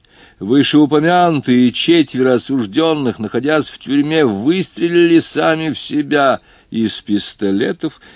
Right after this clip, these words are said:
и нанесли себе удары кинжалами. Лепретр и Гюйон, согласно показаниям свидетелей, скончались.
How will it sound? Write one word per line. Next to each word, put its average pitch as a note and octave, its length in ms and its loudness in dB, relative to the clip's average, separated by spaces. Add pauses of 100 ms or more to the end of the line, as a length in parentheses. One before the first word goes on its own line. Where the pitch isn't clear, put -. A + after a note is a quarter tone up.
и G2+ 100 -4
нанесли - 500 -4
себе A#2+ 320 -4
удары G#2+ 400 -2
кинжалами. G2 760 -4 (580)
Лепретр D3 680 0 (140)
и A2 220 0
Гюйон, A2+ 720 4
согласно G#2+ 720 -2
показаниям G2+ 500 -2
свидетелей, G2+ 500 -4
скончались. F#2+ 920 -6